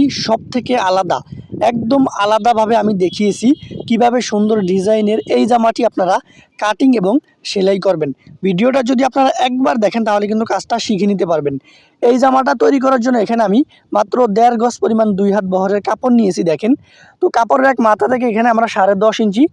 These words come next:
এভাবে কাপড়টাকে কাটিং করে নিব। নেওয়ার পর দেখেন কাপড়টাকে আমরা এইভাবে চার ফাটে ভাঁজ করে নিব। নেওয়ার পর এখানে সাড়ে চার ইঞ্চি এবং নিচে এখান থেকে সাড়ে চার ইঞ্চি একটা দাগ দিব। উপর থেকে নিচের দিকে দাগটা এইভাবে টেনে দিব। এইভাবে আমাদের দাগগুলো দেওয়ার পর এখানে সাত ইঞ্চি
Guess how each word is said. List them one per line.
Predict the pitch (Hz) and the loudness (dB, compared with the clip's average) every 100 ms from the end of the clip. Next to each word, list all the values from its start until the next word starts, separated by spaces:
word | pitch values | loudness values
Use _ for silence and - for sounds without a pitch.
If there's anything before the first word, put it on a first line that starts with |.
| _ _ - | _ _ -4
এভাবে | 185 202 208 | 0 2 2
কাপড়টাকে | 214 214 214 202 | 0 0 -2 -4
কাটিং | 196 185 208 196 | -2 -2 -2 0
করে | 226 214 | 0 0
নিব। | 165 180 311 _ _ - | 0 0 -2 _ _ -6
নেওয়ার | 175 220 262 226 | 2 4 4 2
পর | 254 196 | 0 0
দেখেন | 180 214 | 0 0
কাপড়টাকে | 214 208 220 - 214 | -2 -2 0 0 0
আমরা | 180 208 | 2 2
এইভাবে | 180 180 196 | 2 0 0
চার | 226 226 | 0 -2
ফাটে | 214 190 | -2 -2
ভাঁজ | 160 165 | -2 -2
করে | - 208 | -2 0
নিব। | 202 165 277 _ - _ _ | 0 0 -2 _ -20 _ _
নেওয়ার | - 208 208 | 2 2 2
পর | 214 | 0
এখানে | 196 220 | 2 0
সাড়ে | 214 202 190 202 | -2 -2 0 2
চার | 220 | 0
ইঞ্চি | 226 202 277 381 | 0 0 2 2
এবং | 180 185 | 2 0
নিচে | 202 226 466 | 0 0 0
এখান | 196 202 | 0 -2
থেকে | 190 196 | -2 -4
সাড়ে | 185 175 175 | -4 -2 0
চার | 214 | 0
ইঞ্চি | 208 196 | 0 -4
একটা | 196 | -2
দাগ | 190 202 | 0 0
দিব। | 190 196 320 - - - 370 | 0 0 -2 -4 -20 -18 -4
উপর | 226 254 220 | 0 0 0
থেকে | 226 | 0
নিচের | 233 240 254 | 0 2 0
দিকে | 233 226 | 0 0
দাগটা | 190 - | 0 2
এইভাবে | 214 180 180 | 2 2 0
টেনে | 190 220 190 | 0 0 0
দিব। | 151 139 - 220 | -2 -6 0 0
এইভাবে | 226 233 262 | 2 2 4
আমাদের | 233 226 247 | 2 0 0
দাগগুলো | 202 190 190 226 | 0 0 0 0
দেওয়ার | 196 240 226 | 2 2 4
পর | 240 | 2
এখানে | 208 214 214 | 2 0 -2
সাত | - 170 - | -2 -4 -2
ইঞ্চি | 220 185 | -2 0